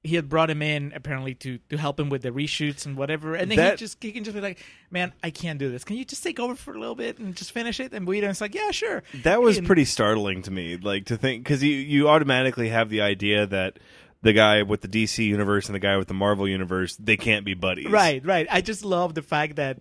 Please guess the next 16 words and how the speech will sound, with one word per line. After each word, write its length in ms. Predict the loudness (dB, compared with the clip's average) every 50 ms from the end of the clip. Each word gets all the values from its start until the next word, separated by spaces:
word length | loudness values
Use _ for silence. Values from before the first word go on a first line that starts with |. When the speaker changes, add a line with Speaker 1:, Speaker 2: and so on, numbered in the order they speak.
| -12 -20 -20
Speaker 1:
fan 340 | -10 -4 -2 -2 -2 -2 -2
reaction, 500 | -2 -2 -2 -2 -2 -4 -4 -6 -6 -6
you 120 | -6 -6
know, 160 | -4 -4 -4 -4
it's 160 | -4 -4 -4
like, 380 | -4 -2 -4 -4 -6 -8 -14 _ _ -20 -20 -20 -20 -20 _ _ _ _ _ 0
if 160 | 0 2 2
you're 140 | 2 2 2
a 60 | 2
human 340 | 0 -2 -2 -2 -2 -2 -2
being, 400 | 0 0 0 -2 -4 -6 -4 -4
your 120 | -2 -2
first 220 | -2 -2 -4 -4 -2
reaction 280 | -2 -4 -2 -4 -6
is 100 | -6 -4
like, 200 | -4 -6 -6 -8